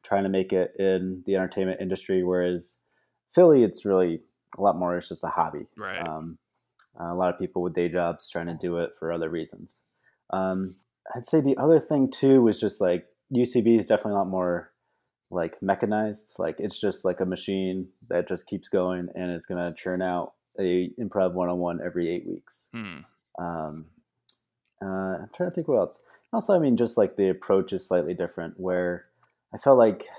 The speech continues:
Speaker 1: U C B really tried to build a culture, at least improv-wise, around the form of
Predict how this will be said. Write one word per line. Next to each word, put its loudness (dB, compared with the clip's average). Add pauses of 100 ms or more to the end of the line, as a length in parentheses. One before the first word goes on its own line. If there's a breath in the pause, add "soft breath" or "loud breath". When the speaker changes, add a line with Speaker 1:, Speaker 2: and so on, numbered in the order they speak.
(160 loud breath)
Speaker 1:
U 0
C 0
B 6
really 6
tried 4
to 2
build 4
a 0
culture, 0
at -10
least -4
improv-wise, -2
around -4
the -8
form -6
of -6